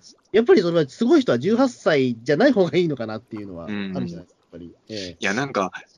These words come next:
Speaker 2: まあ、俺ももうさ、まあ、仮に忍さんが二十七だとしてもめちゃくちゃ年下なんだけどさ、やっぱあの、忍お姉さんって言いたいわけですよ。四十です。
Speaker 1: うん。
Speaker 2: そろそろ僕は四十代になっちゃうんですけど、まだ一応三十代ですけど。
Speaker 1: ええ。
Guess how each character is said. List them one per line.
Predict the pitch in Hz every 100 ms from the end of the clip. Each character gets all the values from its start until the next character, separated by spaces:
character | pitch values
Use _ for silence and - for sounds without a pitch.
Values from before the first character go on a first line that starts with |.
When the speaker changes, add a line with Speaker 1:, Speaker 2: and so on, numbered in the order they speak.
| _ _ _ -
Speaker 2:
ま | 113
あ、 |
俺 | 104 170
も | 170
も | 165 147
う |
さ、 | - 98
ま | 92 98
あ、 | 92
仮 | - 185
に | 202 190
忍 | - 196 190
さ | 196
ん |
が | 170
二 | 143
十 | 175 139
七 | 107 120
だ | 123 107
と | -
し |
て | 101
も | 90
め | 104
ち |
ゃ | 151
く |
ち | 131
ゃ |
年 | - - -
下 | - 156
な | 143
ん | 131
だ | 90
け | -
ど | -
さ、 | 107 85 - - - _
や | 143
っ |
ぱ | 147
あ |
の、 | 139 131 131 - -
忍 | 190 185 202
お | 180 156
姉 | 180 185
さ | 135 117
ん |
っ |
て | - 92
言 |
い | 104
た | 113
い | 98
わ | 92
け | 92
で | 85
す | -
よ。 | - -
四 | 113 107
十 | 135 131
で | 113
す。 | 98
Speaker 1:
う |
ん。 | 90
Speaker 2:
そ | - -
ろ |
そ | -
ろ | 104
僕 | 95 92
は | 101
四 | 131 139
十 | 139
代 | 104
に | 95
な |
っ | 117
ち | 101
ゃ |
う |
ん |
で | 87
す | -
け |
ど、 | 76 87
ま | 147
だ | 139
一 | 110 117
応 |
三 | - 110
十 | 101 95
代 | -
で | -
す | -
け | -
ど。 |
Speaker 1:
え | 127 113
え。 | 107